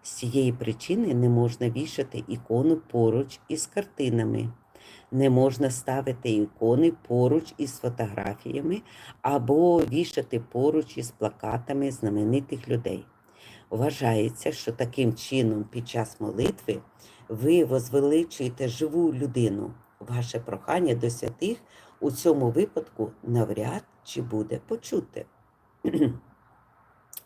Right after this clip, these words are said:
Як правило, ікони купують у спеціальних церковних лавках. Далі їх потрібно освятити і потім розміщувати вдома.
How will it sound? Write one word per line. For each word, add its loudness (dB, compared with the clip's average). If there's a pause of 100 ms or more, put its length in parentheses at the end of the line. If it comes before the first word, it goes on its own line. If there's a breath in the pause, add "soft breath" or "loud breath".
(420 soft breath)
Як 4
правило, 4
ікони 2
купують -2
у -4
спеціальних -2
церковних 0
лавках. -8 (680 soft breath)
Далі 4
їх -2
потрібно -2
освятити -4 (440 loud breath)
і 4
потім 2 (100)
розміщувати -2
вдома. -4